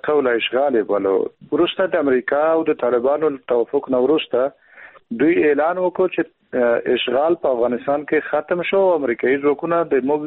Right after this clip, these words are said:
او د امریکا ترمنځ توافقنامې نه وروسته به له افغانستان څخه وځي. نو کله چې دوی اشغال ختم کو، ورسره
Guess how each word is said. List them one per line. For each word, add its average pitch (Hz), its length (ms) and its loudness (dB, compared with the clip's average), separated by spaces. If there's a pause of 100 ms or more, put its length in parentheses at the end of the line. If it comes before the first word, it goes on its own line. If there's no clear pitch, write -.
(500)
او 117 120 2
د 113 60 -4
امریکا 117 360 0 (100)
ترمنځ 143 280 0 (180)
توافقنامې 113 680 0
نه 139 140 2
وروسته 160 280 0
به 120 100 0
له 110 80 2
افغانستان 110 500 -2
څخه - 220 -6 (100)
وځي. 120 300 0 (580)
نو 151 60 2
کله 208 240 0
چې 196 140 -4 (120)
دوی 196 200 4 (280)
اشغال 156 420 0 (100)
ختم 175 340 -4
کو، 156 220 0 (280)
ورسره 135 380 -2